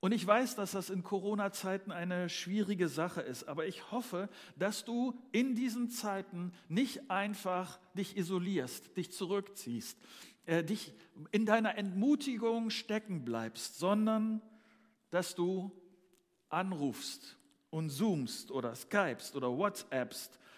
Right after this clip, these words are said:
oder auf Distanz mit jemandem spazieren gehst, dich eben nicht isolierst, sondern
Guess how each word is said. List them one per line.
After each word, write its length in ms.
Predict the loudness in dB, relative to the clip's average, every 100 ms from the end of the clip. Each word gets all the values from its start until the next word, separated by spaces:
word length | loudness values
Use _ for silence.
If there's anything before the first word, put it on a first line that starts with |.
| -8
oder 480 | 0 2 4 2 -2 -6 -6
auf 220 | -2 -2
Distanz 760 | -2 -4 -4 -4 -4 -4 -8 -10
mit 200 | -2 -2
jemandem 340 | 0 -2 -2 -4
spazieren 760 | -6 -4 -6 -2 2 2 0
gehst, 300 | -4 -4 -6 -14 -6
dich 200 | -6 -2
eben 260 | -2 0 0
nicht 300 | 0 -2 -4
isolierst, 560 | -2 -2 -2 -2 -2
sondern 340 | -4 -4 -4